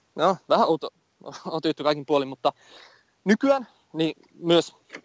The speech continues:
näissä ketjuissa seurataan ajan trendejä tosi vahvasti. Ja siellä, siellä kovasti niinku yritetään kehittää sekä sitä valikoimaa parempaan suuntaan, että myös sitä koko kokemusta. Mut et mun mielestä se, <clears throat> et miten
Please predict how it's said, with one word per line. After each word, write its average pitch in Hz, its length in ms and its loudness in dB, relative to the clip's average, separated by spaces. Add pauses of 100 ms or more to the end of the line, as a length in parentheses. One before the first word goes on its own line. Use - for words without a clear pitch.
näissä 147 260 -4
ketjuissa 156 420 -2
seurataan 151 540 0 (120)
ajan 131 240 -2
trendejä 127 360 -2
tosi 135 220 -8
vahvasti. 123 460 -6 (440)
Ja 135 80 -8
siellä, 139 300 4 (340)
siellä 151 200 2
kovasti 185 380 0
niinku 135 220 -10
yritetään 165 420 -2
kehittää 147 340 -2
sekä 156 340 2 (440)
sitä 139 200 0
valikoimaa 151 380 0
parempaan 143 360 -4
suuntaan, 143 340 -2
että 147 140 -4
myös 156 240 -2
sitä - 200 -2 (120)
koko 160 320 -6
kokemusta. 127 480 -6 (380)
Mut 139 140 -2
et 151 80 -2
mun 180 160 4
mielestä 190 380 0
se, 185 140 4 (380)
<clears throat> - 360 -20
et - 140 -8
miten 170 320 -2